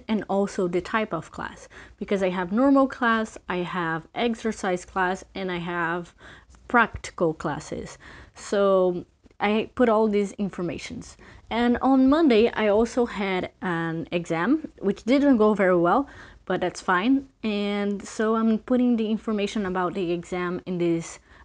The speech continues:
uh, purple box and on Monday, just to make sure I remember I had an exam that day. And I'm filming this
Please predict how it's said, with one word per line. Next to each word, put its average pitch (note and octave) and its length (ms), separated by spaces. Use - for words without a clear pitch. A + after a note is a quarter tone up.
uh, D#3 240
purple A#3+ 440
box A#3 460
and F#3+ 260
on F3 200
Monday, A3 360
just G#3+ 280
to G#3+ 60
make F#3+ 180
sure F#3 300
I F3+ 80
remember F#3 440
I G3 80
had E3+ 260
an D#3+ 140
exam D3+ 400
that - 180
day. - 220
And G#3+ 400
I'm A#3+ 180
filming E4+ 420
this C4+ 340